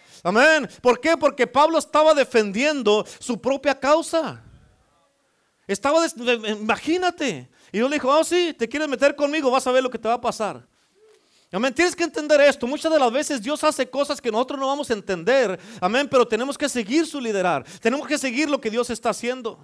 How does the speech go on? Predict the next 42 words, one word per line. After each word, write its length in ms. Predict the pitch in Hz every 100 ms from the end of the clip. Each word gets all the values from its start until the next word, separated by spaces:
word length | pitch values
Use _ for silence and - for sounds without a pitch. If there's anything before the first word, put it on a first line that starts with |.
| 135 _ _ _ _ _ _
Amén. 360 | 175 220 285 254 -
Digamos 320 | 208 285 330 -
que 120 | 330
un 80 | 320
día 180 | 320
yo 140 | 294 277
venga 260 | 294 285
aquí, 280 | 254 254 254
un, 120 | 220 240
un 160 | 269
domingo, 480 | 294 247 208 156 151
que 120 | 160
venga 260 | 170 220 220
aquí, 220 | 214 226
que 120 | 214
me 100 | 165
pare 280 | - 196 208
y 20 |
que 140 | 185 165
le 60 |
diga 280 | 180 190 143 - -
a 80 | -
la 140 | 160 156
pastora, 420 | 147 - 240 233
Renato 300 | 165 190 208
y 40 |
a 40 | 185
Teresa, 360 | 170 170 160
"Hoy 140 | 170 190
el 100 | 185
Señor 280 | 165 156 185
quiere 200 | 185 185
que 140 | 165
se 100 | 147
sienten, 420 | 156 196 190 185
que 260 | 160 151 117 _
siéntense, 420 | 185 190 196 190
yo 100 | 156
voy 100 | 165
a 20 | 165
cantar 260 | 151 147
solo". 300 | 123 110 107